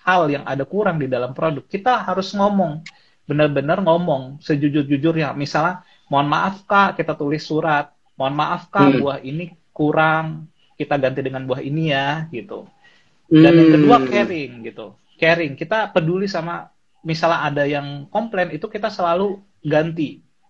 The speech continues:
Speaker 1: Satu,
Speaker 2: Hmm.
Speaker 1: satu kali lipat atau dua kali lipatnya. Itu caring. Yang
Speaker 2: Hmm.
Speaker 1: ketiga, harmoni. Harmoni kita selalu melibatkan,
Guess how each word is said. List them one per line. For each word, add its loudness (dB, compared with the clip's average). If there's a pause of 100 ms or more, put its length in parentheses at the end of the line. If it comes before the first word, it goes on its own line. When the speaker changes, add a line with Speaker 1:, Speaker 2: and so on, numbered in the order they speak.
(320)
Speaker 1:
Satu, 2
Speaker 2:
Hmm. 10
Speaker 1:
satu 2
kali 2
lipat -2
atau -2
dua 2
kali 2
lipatnya. -12 (480)
Itu -6
caring. 4
Yang 8
Speaker 2:
Hmm. 4 (180)
Speaker 1:
ketiga, 4
harmoni. 0
Harmoni -2
kita -4
selalu 0
melibatkan, -4